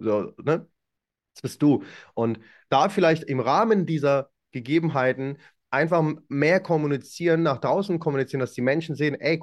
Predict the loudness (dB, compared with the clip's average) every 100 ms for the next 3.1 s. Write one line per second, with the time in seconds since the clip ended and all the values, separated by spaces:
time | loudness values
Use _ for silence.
0 | 0 2 2 0 0 0 0 -6 _ -12
1 | -12 -4 -4 0 -2 -2 -4 -2 0 -2
2 | -4 -2 -2 -2 -4 -6 -8 -6 2 4
3 | 2